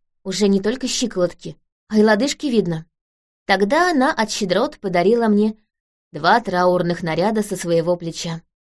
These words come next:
Траур она носила по мужу и по моему отцу.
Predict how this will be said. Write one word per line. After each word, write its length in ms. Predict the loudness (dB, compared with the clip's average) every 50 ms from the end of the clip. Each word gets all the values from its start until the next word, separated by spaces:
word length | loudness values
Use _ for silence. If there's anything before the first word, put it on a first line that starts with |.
| _ -4
Траур 380 | 0 2 4 4 4 2 0 0
она 180 | 0 0 0 0
носила 420 | -2 -4 -4 -2 -2 0 0 0
по 160 | 0 0 -2 -2
мужу 360 | 0 -2 -4 -4 -6 -10 -12 _ _ _ _ _ -8
и 100 | -8 -6
по 140 | -2 0 2
моему 360 | 4 4 6 6 4 4 4
отцу. 380 | 2 0 -4 -8 -10 -10 -10